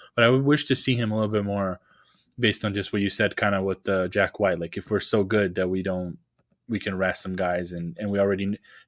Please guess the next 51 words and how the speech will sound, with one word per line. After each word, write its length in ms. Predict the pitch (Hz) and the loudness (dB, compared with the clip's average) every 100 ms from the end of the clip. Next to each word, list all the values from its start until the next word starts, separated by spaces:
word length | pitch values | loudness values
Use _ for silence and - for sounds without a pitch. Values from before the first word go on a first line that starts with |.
| - | -6
it's 220 | 139 117 165 | -2 4 6
not 120 | 160 | 8
even 220 | 151 139 | 6 4
that 140 | 127 | 4
we're 80 | 120 | 2
so 180 | 117 131 | 2 2
good 160 | 127 123 | 2 2
that 100 | 113 | 0
we're 120 | 107 | 0
winning. 300 | 117 117 107 | 0 0 -2
It's 100 | 104 | -4
just 260 | 110 - | -8 -4
we, 160 | 117 113 | -4 -2
if 160 | 110 127 | -2 2
we 80 | |
have 160 | 120 113 | 2 2
the 80 | 117 | 0
identity, 640 | 104 110 110 95 90 95 _ - _ | 2 2 2 -2 -6 -8 _ -20 _
then 140 | - 104 | -4 -4
you 80 | 104 | -4
can 160 | 104 | -4
take 220 | 107 101 | -4 0
off 200 | 101 101 | 0 0
a 60 | 101 | -2
night, 320 | 95 90 87 - _ - | -4 -4 -6 -10 _ -4
almost 320 | 139 165 143 | 2 2 4
kinda 180 | 143 123 | 4 4
like 180 | 113 117 | 2 -2
what 120 | 104 | -6
they 80 | 104 | -2
did 180 | 113 | 0
on, 340 | 104 95 92 92 _ _ _ _ _ _ - | 0 -2 -6 -10 _ _ _ _ _ _ -6
uh, 40 | |
uh, 400 | 107 95 78 101 110 | -2 -2 -2 -2 -4
the 160 | 117 113 | -6 -6
second 340 | - 110 107 | 0 0 0
game 180 | 101 104 | -4 -4
with 100 | 98 | -4
Sacramento. 560 | - 101 98 98 101 90 | -2 -4 -2 -2 -2 -2
They 140 | 95 | -4
kinda, 420 | - 113 104 98 - _ _ _ _ | 0 0 0 -4 -8 _ _ _ _
okay, 200 | - 113 | -4 2
they 120 | 117 | 4
won 220 | 117 131 131 | 4 4 2
the 100 | 120 | 2
game, 320 | 120 120 117 | 2 0 0
they 100 | 107 | 0
got 200 | 113 113 | 2 2
it 120 | 107 | 2
out. 280 | 107 104 98 | 2 0 0
Like, 260 | 98 - | -4 -8